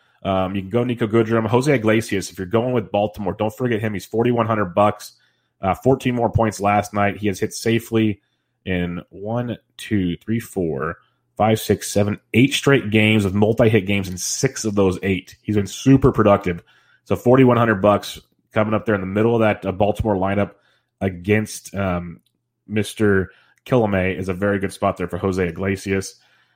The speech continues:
Uh, Brandon Crawford's only thirty-nine hundred in Coors versus Gray. Crawford's hitting well over three hundred for almost the last twenty days.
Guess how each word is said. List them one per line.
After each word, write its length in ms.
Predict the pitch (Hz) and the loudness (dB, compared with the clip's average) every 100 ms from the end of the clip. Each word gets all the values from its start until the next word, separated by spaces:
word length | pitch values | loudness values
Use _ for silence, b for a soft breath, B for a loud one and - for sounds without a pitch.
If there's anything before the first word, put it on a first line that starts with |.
| - | -2
Uh, 120 | 101 | 0
Brandon 280 | 90 113 123 | 4 2 2
Crawford's 340 | 127 113 117 | 2 2 2
only 160 | 107 95 - | -2 -6 -2
thirty-nine 360 | 107 110 104 | -2 0 -4
hundred 280 | 101 104 104 | -4 -4 -4
in 80 | 104 | -6
Coors 300 | 117 107 104 | -4 -2 -2
versus 160 | 101 | -4
Gray. 240 | - 104 104 | -2 0 0
Crawford's 380 | - 98 107 101 | 0 -2 0 -4
hitting 180 | 90 | -4
well 180 | 95 98 | -2 0
over 120 | 98 | 0
three 180 | 92 98 | -2 -2
hundred 200 | 98 98 | -2 -4
for 100 | 98 | -2
almost 200 | 98 101 | -2 -2
the 80 | 95 | 0
last 220 | 92 - | -2 -2
twenty 220 | - 101 | -6 -6
days. 480 | 87 92 98 110 110 | -4 -4 -2 -4 -6